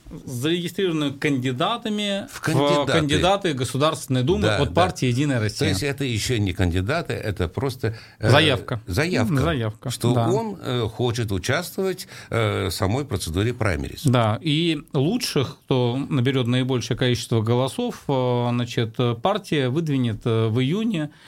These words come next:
Speaker 1: на своем
Speaker 2: Ну, понятно,
Speaker 1: съезде
Speaker 2: да, это,
Speaker 1: в,
Speaker 2: это
Speaker 1: в, в, уже в качестве официальных кандидатов.
Speaker 2: Скажите, пожалуйста, вот вы сказали видеоконтент, я нас-, назвал это видеопрезентация. В каком виде это, эм, скажем, продукт,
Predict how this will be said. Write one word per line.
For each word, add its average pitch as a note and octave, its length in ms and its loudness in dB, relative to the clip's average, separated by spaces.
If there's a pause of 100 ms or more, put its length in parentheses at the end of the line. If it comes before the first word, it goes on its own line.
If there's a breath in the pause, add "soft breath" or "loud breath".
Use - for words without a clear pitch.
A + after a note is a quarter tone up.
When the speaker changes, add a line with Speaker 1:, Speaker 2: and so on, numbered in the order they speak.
(180 loud breath)
Speaker 1:
на C3 220 4
своем C#3 340 2
Speaker 2:
Ну, C#3+ 80 0
понятно, F#3+ 300 2
Speaker 1:
съезде C#3+ 180 2
Speaker 2:
да, G#2+ 160 2
это, F#2+ 100 -2
Speaker 1:
в, B2 380 0
Speaker 2:
это A#2+ 460 0 (600 loud breath)
Speaker 1:
в, D3 380 -4
в, F#3+ 60 -4
уже E3 220 2
в - 80 -8
качестве F3 380 0
официальных D3 640 2
кандидатов. B2 560 0 (760 loud breath)
Speaker 2:
Скажите, C3 560 -2
пожалуйста, D2+ 580 -4
вот G2 180 -2
вы C#3+ 260 -4
сказали G2 460 -2
видеоконтент, F2+ 720 -4
я G2+ 120 2
нас-, F#2 220 0 (100)
назвал E2+ 400 0
это C#2+ 100 -6
видеопрезентация. E2+ 880 -2
В - 100 -12
каком C3+ 580 -4
виде G2 640 -2 (100)
это, F#2+ 460 -2 (280 loud breath)
эм, E2 960 -2
скажем, E2 400 -4
продукт, G#2+ 600 -2